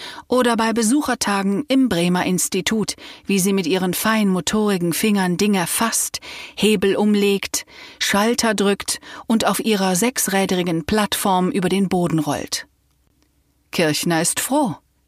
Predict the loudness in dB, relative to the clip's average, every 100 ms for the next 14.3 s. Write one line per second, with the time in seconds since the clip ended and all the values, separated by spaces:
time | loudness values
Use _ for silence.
0 | _ _ -4 -2 0 -2 -2 -4 -14 _
1 | _ _ _ _ 2 2 4 2 2 2
2 | 2 0 2 4 4 2 2 2 0 0
3 | -2 0 -2 0 -2 -2 -4 0 0 -2
4 | -6 -14 -18 -2 0 2 2 2 2 2
5 | 2 0 0 0 2 2 2 2 0 0
6 | -2 -2 -2 0 0 0 -2 -2 -2 0
7 | 0 2 2 2 0 -4 -12 -16 -14 -4
8 | 2 4 4 0 -2 2 4 4 2 0
9 | 0 0 0 0 -2 -4 -4 -6 -6 -12
10 | -14 _ _ _ _ 0 0 2 0 0
11 | -2 0 0 -2 -8 _ _ _ _ -20
12 | 0 2 2 2 0 2 4 4 2 0
13 | -2 0 0 0 2 2 2 2 2 0
14 | 0 0 0